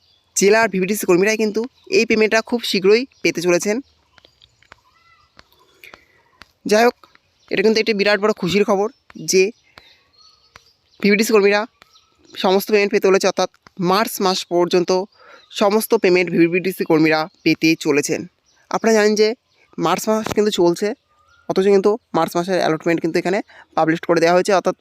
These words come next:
মার্চ মাসের পেমেন্ট রিলিজ করে দেওয়া হয়েছে। মার্চ মাস পর্যন্ত সমস্ত পেমেন্ট পেতে চলেছেন প্রতিটা জেলার ভিভিডিসি কর্মীরা। এটা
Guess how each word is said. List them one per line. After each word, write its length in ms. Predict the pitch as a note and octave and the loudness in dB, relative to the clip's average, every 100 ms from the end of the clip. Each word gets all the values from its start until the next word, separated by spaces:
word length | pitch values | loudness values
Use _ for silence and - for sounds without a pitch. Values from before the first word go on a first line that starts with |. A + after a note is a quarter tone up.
| E3 E3+ | -2 0
মার্চ 160 | F#3+ - | -2 -2
মাসের 180 | G#3+ G3+ | -4 0
পেমেন্ট 220 | E3+ F3 E3 | 0 2 2
রিলিজ 180 | D#3+ D#3 D#3+ | 2 2 0
করে 100 | D3 | 2
দেওয়া 120 | D3+ | 0
হয়েছে। 160 | C#3+ C3+ - _ - - - - - - - - F3 | 0 -4 -8 _ -20 -20 -20 -20 -20 -20 -20 -8 -2
মার্চ 180 | F3 G3 - | 0 0 -2
মাস 100 | G3+ - | -4 -2
পর্যন্ত 200 | F#3+ G3 G3+ - - | -2 -2 -4 -10 -4
সমস্ত 220 | F3 F3 - | -2 -2 -2
পেমেন্ট 200 | E3+ E3+ | 0 0
পেতে 120 | F3 E3+ | 0 0
চলেছেন 280 | D#3+ E3 D#3+ _ - - - | 0 -2 -4 _ -20 -14 -2
প্রতিটা 300 | G3 A3 G#3+ F3 | 0 0 0 2
জেলার 240 | E3+ E3+ F3+ F3+ | 2 0 -4 0
ভিভিডিসি 300 | E3 D#3+ D#3 | 0 0 -2
কর্মীরা। 260 | C#3+ B2+ E3+ - - - - _ _ - | 0 0 -4 -12 -20 -20 -20 _ _ -6
এটা 120 | - | -2